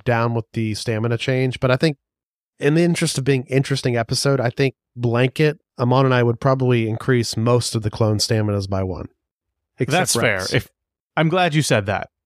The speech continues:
Speaker 2: That's very fair. So if that's not an option, or if that's already going to happen, then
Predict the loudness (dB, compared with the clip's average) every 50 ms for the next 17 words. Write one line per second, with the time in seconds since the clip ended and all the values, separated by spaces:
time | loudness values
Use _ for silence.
0 | _ _ -4 -2 -2 -2 -2 0 0 2 2 0 -2 -4 -6 -8 -8 -12 -20 _
1 | _ _ _ _ _ -8 -2 0 0 0 -2 _ _ _ _ _ _ _ -2 -2
2 | -2 0 0 2 2 0 0 -2 0 0 2 2 2 2 2 2 2 0 0 -4
3 | -8 -8 -10 _ _ _ _ _ _ _ -2 0 0 2 2 0 0 2 2 2
4 | 2 2 2 2 2 2 2 2 2 2 2 2 2 2 2 2 2 2 2 0